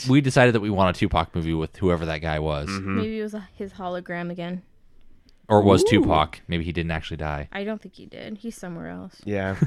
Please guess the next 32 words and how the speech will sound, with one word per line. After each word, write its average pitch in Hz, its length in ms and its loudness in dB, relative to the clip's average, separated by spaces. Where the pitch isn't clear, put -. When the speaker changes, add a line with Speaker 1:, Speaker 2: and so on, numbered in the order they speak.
Speaker 2:
he's 117 140 -2
probably 151 500 2
he 127 180 -2
Speaker 1:
He's 123 140 -2
partying 117 260 4
with 90 140 -2
Biggie. 80 300 -2
Speaker 2:
Oh 139 80 4
yeah, 127 200 8
Speaker 3:
<laughs> - 0 -
Biggie - 40 -4
Speaker 2:
definitely. 269 360 4
Speaker 3:
Smalls. 226 400 -4
Biggie 233 300 -4
Smalls. 196 540 -8
Biggie 220 320 -8
Smalls. - 960 2
Speaker 2:
<laughs> 156 160 -8
They're 139 160 4
hanging 113 260 2
out 98 180 2
in 98 160 -6
Cabo 80 440 -6
or 80 140 -6
something. 80 280 -2
Speaker 1:
Oh, 85 160 4
yeah. 67 360 -6
Speaker 2:
I 71 160 -8
imagine, 76 600 -10
or 107 280 2
Area 107 280 2
fifty-one. 82 680 -10